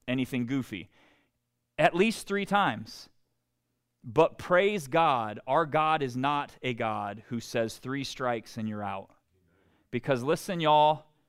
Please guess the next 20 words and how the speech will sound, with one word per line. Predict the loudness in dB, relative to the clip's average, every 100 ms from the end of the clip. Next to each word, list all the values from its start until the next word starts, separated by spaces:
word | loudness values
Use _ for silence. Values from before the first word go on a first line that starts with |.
| _
there | 0 0
are | 0
some | -2 -2
of | -2
you | -2
right | 2 2 2
now | 0 0 0 -4 -8
in | -4 -2
this | -4 -4
room. | -2 0 0 -4 -8 _ _ _ _ _ _ _ _ _ _ _ 2
There | 2
are |
some | 2 0
of | 0 0
you | 0
watching | 2 2 2 -2 0
online, | 2 4 4 4 2 -2 -6
wherever | 0 4 6 4 0
you | 2 6
are, | 8 8 6